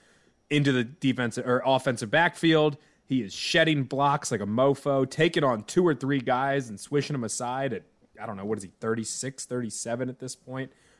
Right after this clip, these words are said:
Um, so I thought that was great, but everything else Jace laid out.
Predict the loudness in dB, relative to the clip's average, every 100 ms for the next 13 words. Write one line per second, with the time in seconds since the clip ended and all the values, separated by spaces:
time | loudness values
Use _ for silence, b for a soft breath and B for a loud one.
0 | b -4 -2 0 -2 -4 -2 2 4 4
1 | 4 0 2 4 4 4 2 4 2 0
2 | -2 -4 -6 -6 -6 -6 -4 -6